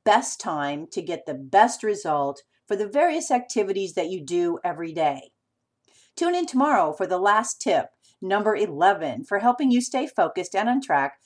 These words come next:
so you can achieve your goals. Take advantage of the complimentary business tips and tools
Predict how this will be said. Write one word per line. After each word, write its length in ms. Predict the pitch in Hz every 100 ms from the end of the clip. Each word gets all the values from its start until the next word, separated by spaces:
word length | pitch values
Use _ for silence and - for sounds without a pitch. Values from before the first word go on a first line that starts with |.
| _
so 140 | -
you 240 | 180 180 233
can 180 | 202
achieve 400 | 170 - 196 170
your 240 | 156 190 190
goals. 520 | 160 143 95 - - _ _ _ -
Take 220 | 339 392
advantage 500 | 262 190 190 175 160
of 160 | 165
the 100 | 156
complimentary 760 | 165 226 233 240 202 190 190 170
business 460 | 151 180 180 165 -
tips 260 | 302 294
and 160 | 320 254
tools 380 | 220 165 160